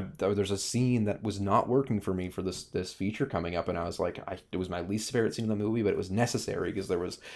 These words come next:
this, um, there's this exposition in the scene that really needs to be said. And it's like, I've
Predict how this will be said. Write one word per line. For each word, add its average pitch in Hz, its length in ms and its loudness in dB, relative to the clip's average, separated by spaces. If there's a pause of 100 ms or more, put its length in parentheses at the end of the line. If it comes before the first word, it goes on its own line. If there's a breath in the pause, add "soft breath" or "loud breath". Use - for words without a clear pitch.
(300 loud breath)
this, - 480 4
um, 90 460 0 (400 loud breath)
there's 98 160 0
this 98 120 2
exposition 101 600 4
in 82 80 -2
the 82 80 -4
scene 85 220 -2
that 78 140 -4
really 127 280 8
needs 95 220 2
to - 40 -4
be 82 100 0
said. 82 340 0
And 85 100 -4
it's - 240 -6
like, 80 360 -2 (300)
I've - 220 -4